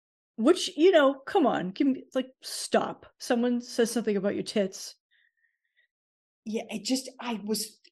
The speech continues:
Speaker 2: I just thought it was the stupidest reaction. And honestly, i-, i-, is it, like, provocation? Absolutely. Is it,
Speaker 1: Yes.
Speaker 2: does it feel a little bit like assaulty? Yes.
Speaker 1: Yeah.
Speaker 2: Yes.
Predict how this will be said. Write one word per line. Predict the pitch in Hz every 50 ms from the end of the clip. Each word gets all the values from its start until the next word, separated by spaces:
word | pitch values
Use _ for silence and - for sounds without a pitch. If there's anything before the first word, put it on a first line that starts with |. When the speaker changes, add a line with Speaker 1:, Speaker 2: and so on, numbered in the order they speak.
| _ _ -
Speaker 2:
I | 226 254 240
just | 269 302 277
thought | - 339 330
it | 262
was | 269 269 269
the | 262
stupidest | - - - - - - - 349 330 330 349 339 320 330 - -
reaction. | 240 233 233 226 233 233 - - 277 269 254
And | - - 190 - - -
honestly, | 185 196 202 233 226 - - 254 262 262 262 254 262 269 - - - - - - - - - _ _ _ _ _ _ _ _ _ _ _ _ _ _ _ _ _ _ _ _ _ _ _ 139
i-, | - _ -
i-, | 139 226 202 - -
is | 262 233 277
it, | 320 -
like, | 277 277 269 269
provocation? | - - 254 247 240 269 269 - 226 240 269 269 - 349 359 -
Absolutely. | - 247 262 - - 262 247 302 311 - 196 180 156 151
Is | - - 185 196 196 233
it, | 247 247 - -
Speaker 1:
Yes. | 208 202 220 233 226 196 208
Speaker 2:
does | 208 208 208
it | 269 214 -
feel | - 269 262
a | 240 240
little | 233 240 247 240
bit | 202 247 - -
like | 233 220 220 -
assaulty? | 202 - - - 175 185 196 226 - 320 339 359 370 359 _ _ _ _ _ _ _ -
Yes. | 175 165 202 262 302 - - - - - - 202
Speaker 1:
Yeah. | - 214 277 -
Speaker 2:
Yes. | - - 208 185 190 - - - -